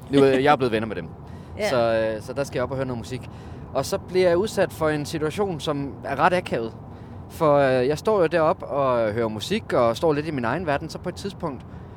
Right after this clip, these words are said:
Speaker 1: kommer der en, øh, ung, meget, meget sød, øh, dame hen til mig og siger, "Du ligner en, der er blevet, øh, glemt."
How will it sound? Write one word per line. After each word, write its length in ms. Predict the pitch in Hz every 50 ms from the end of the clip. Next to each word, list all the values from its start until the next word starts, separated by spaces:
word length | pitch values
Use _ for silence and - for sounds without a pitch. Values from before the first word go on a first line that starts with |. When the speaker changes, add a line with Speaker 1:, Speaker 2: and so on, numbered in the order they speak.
| - - - - - - - -
Speaker 1:
kommer 280 | - 151 143 143 143
der 160 | 131 135 131 143
en, 240 | - 139 135 127 123
øh, 140 | 120 113 117 120 -
ung, 200 | 170 208 233 170 123 113 107 - 95 107
meget, 180 | 127 180 214
meget 200 | 208 185 180 175
sød, 300 | - 196 185 175 135 147
øh, 180 | 147 139 131 127 -
dame 240 | 131 139 190 214 185
hen 100 | 185 165
til 140 | 143 156 156
mig 100 | 165 151
og 100 | 147 143
siger, 260 | - 139 135 135 156 - - - - - - - -
"Du 60 | 151
ligner 260 | 143 139 170 202 190
en, 160 | 147 156 156
der 60 | 143 147
er 60 | 135
blevet, 360 | - 127 123 120 120 117 117 110
øh, 200 | 107 104 101 95 101 98 -
glemt." 320 | - 156 170 - - -